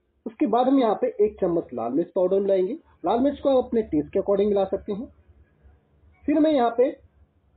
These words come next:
ये एक चम्मच धनिया पाउडर मिलाना है। उसके बाद हम यहाँ पे मिलाएंगे ये आधा चम्मच गरम मसाला पाउडर। फिर हमें यहाँ पे मिलाना है नमक। नमक मैंने यहाँ पे आधा चम्मच के आसपास मिलाया है,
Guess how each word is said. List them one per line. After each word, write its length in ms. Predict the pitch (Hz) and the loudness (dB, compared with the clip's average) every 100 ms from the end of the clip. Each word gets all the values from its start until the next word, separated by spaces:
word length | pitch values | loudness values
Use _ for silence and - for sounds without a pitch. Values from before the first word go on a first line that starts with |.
| - | -6
ये 100 | 233 233 | -6 0
एक 140 | 302 302 | 0 0
चम्मच 320 | 233 196 170 | 0 0 0
धनिया 260 | 135 131 190 | -2 -2 0
पाउडर 320 | 196 196 208 | 2 2 4
मिलाना 240 | 202 202 196 | 2 0 -2
है। 140 | 254 - _ - - _ _ _ - - - - | -6 -16 _ -20 -20 _ _ _ -20 -20 -12 -10
उसके 220 | 233 311 | -4 -2
बाद 180 | 247 269 | 2 2
हम 120 | 269 | 2
यहाँ 140 | 233 220 | 2 0
पे 120 | 226 | 0
मिलाएंगे 420 | 208 185 180 226 359 _ _ _ _ _ | 2 2 0 -2 -6 _ _ _ _ _
ये 260 | 180 277 - - | -4 -2 -2 -4
आधा 220 | 160 175 | -4 -4
चम्मच 300 | - 147 127 | -2 -4 -4
गरम 240 | 110 - 170 | -6 -6 -4
मसाला 300 | 175 196 196 | -2 0 0
पाउडर। 300 | 208 196 262 - _ _ _ _ - - - - _ _ - - _ | 2 0 -2 -6 _ _ _ _ -20 -20 -20 -20 _ _ -20 -20 _
फिर 120 | 277 | 0
हमें 140 | 302 320 | 2 4
यहाँ 160 | 247 233 | 2 2
पे 120 | 226 | 0
मिलाना 280 | 202 175 170 | 2 2 0
है 120 | 170 | -2
नमक। 360 | 117 131 214 _ _ _ _ _ _ _ _ - - - 160 | -4 -6 -8 _ _ _ _ _ _ _ _ -20 -20 -10 0
नमक 260 | 214 294 294 | 2 2 2
मैंने 220 | 277 277 | 2 2
यहाँ 160 | 202 | 0
पे 140 | 180 240 - | 0 -2 0
आधा 160 | 156 185 | -2 0
चम्मच 320 | 214 208 202 | 0 -2 -2
के 100 | 226 | -2
आसपास 360 | 208 196 214 202 | -2 0 -2 0
मिलाया 220 | 208 202 | 0 0
है, 100 | 196 | -2